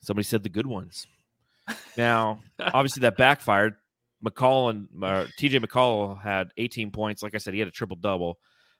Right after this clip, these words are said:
Speaker 1: Uh, Nembhard had four points and five fouls, so I, I get that. So I can see the frustration there. Uh, it's funny that even when Phoenix has, like, eight guys out, they still have Mikal Bridges.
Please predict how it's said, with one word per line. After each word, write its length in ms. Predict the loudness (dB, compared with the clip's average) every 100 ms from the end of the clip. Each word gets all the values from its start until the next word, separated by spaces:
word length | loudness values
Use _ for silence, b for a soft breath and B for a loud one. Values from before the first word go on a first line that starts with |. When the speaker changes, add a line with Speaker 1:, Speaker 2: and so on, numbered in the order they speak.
| -4
Speaker 1:
Uh, 100 | -2
Nembhard 560 | 2 2 4 6 4
had 140 | 2 -2
four 180 | 0 0
points 380 | 2 0 -2
and 100 | -10
five 240 | -4 -2 -2
fouls, 280 | -8 -10 -14
so 180 | -12
I, 100 | -12 -10
I 120 | -12
get 180 | -10 -12 -14
that. 160 | -18 -18
So 160 | -20 -20
I 60 | -20
can 100 | -18
see 100 | -18
the 80 |
frustration 560 | -16 -18 -16 -18 -18 -20 -20
there. 180 | -20 _ _ _ _ _ _ _
Uh, 140 | -4 -2
it's 160 | -2 -4
funny 600 | -4 -2 0 0 -4 -2
that 120 | -2 -2
even 400 | -2 -2 -2 -2
when 160 | -4
Phoenix 520 | -6 -6 -4 -4 -6
has, 380 | -4 0 0 0
like, 240 | 0 0 0
eight 260 | 0 0 2
guys 380 | 4 6 4 0
out, 300 | 0 -2 -4
they 80 | -8
still 360 | -6 0 0
have 140 | 2 0
Mikal 360 | -2 0 0 0
Bridges. 440 | -2 -4 -12 -14